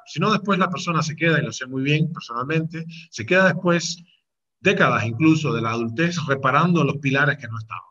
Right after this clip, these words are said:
Hay ciertos pilares muy específicos. Bueno, una, una de, uno de los, eh, uno de los, eh, digamos, pilares sociales son los diez mandamientos, por ejemplo, ¿no? Pero me refiero a una cosa más, más, eh,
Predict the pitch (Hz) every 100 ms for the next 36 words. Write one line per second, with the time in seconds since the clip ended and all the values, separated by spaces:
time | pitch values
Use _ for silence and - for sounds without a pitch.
0 | - 143 185 180 180 160 135 143 127 120
1 | 151 160 143 139 - 127 - - _ -
2 | _ _ _ _ _ _ 165 165 151 165
3 | 156 165 160 147 135 135 147 143 135 123
4 | 117 - 120 113 107 101 104 - - -
5 | - 139 131 120 117 113 - 110 104 101
6 | 101 98 104 - - _ _ _ 110 120
7 | 120 110 104 104 - 104 98 _ _ _
8 | _ _ _ _ _ _ _ - 143 151
9 | 151 147 147 - 123 165 160 151 147 139
10 | 120 131 139 143 233 185 147 - - 113
11 | 123 110 113 151 156 - - 127 139 156
12 | 208 202 180 156 165 165 139 143 - 120
13 | 117 117 - 113 104 101